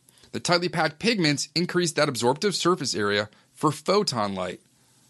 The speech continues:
And the photopigments that absorb light all have a similar structure, which consists of a protein mentioned before called opsin, and a small, did I mention that before? I don't know.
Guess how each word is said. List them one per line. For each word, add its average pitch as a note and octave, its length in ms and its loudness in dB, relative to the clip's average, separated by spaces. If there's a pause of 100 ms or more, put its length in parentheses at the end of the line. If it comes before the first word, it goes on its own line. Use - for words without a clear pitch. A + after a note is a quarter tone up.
(640)
And C3+ 120 -4
the C#3 60 -6
photopigments D3+ 920 0
that C3+ 180 0
absorb C#3+ 400 0
light B2+ 400 4
all C3 200 2
have D#3+ 200 0
a D3 80 0
similar C3 480 -2
structure, F#2 640 -2 (500)
which C3+ 240 0
consists D#3 540 0
of B2+ 160 0
a A#2+ 80 -2
protein D#3+ 720 0 (120)
mentioned A2 380 -2
before C3 320 0
called - 340 -6
opsin, A2 540 0 (500)
and C3+ 120 0
a C#3+ 60 0
small, E3+ 640 2 (200)
did - 100 -4
I G3 60 -2
mention A#3 260 -2
that A#3+ 140 -4
before? A#3 420 -6 (640)
I F#3+ 40 -6
don't F#3+ 100 -2
know. C3+ 220 -6